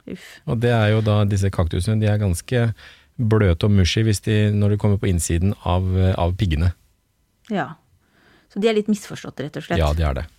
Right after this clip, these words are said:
Speaker 1: Kan vi
Speaker 2: Det
Speaker 1: si.
Speaker 2: er,
Speaker 1: Ja.
Speaker 2: <laughs> det er absolutt misforstått, ja. Så det er, eh, de er ikke så tøffe som de ser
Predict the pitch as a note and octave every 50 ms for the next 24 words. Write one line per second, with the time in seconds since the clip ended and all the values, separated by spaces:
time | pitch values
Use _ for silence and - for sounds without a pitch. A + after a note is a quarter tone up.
0 | - - _ - - - - G1+ G1+ E2+ E2+ E2+ F2+ F2+ F#2 - - - - -
1 | - - D3 - - - - - D#3+ D3 - - - - - - - - - -
2 | - - - - - - - A#2 - - - B2+ A2+ G#2+ A2+ G#2 - - F2+ D#2
3 | - E2 D#2+ - F#2+ F#2+ - - - A#2+ A2+ A2+ A2+ A2 A2 A2+ G#2+ A2 G#2 G2
4 | G2 G2 G2+ G#2 G#2+ G#2+ G#2+ G#2+ G#2+ G#2+ G#2+ G#2+ G#2+ A2 G2 - A#2 G#2+ A2+ G#2+
5 | - - G2 - - - - - F#2 F#2 - A2+ A2 G#2 G#2 G2+